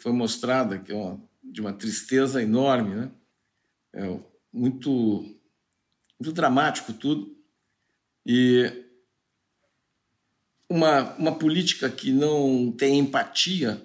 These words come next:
que não vê nessa condição de desumanidade em que vive tanta gente no Brasil,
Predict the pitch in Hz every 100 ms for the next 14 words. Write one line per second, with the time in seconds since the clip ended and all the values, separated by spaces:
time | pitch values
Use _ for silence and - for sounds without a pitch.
0 | _ _ _ _ _ _ _ 131 135 139
1 | 104 151 165 139 135 - - - 131 147
2 | 147 120 147 135 117 110 156 143 127 -
3 | - _ _ _ _ _ 110 117 113 143
4 | 170 151 143 127 131 147 117 107 - _
5 | _ _ _ _ _ 131 120 131 113 135
6 | 127 - 143 123 110 135 135 - 110 104
7 | 104 104 160 185 175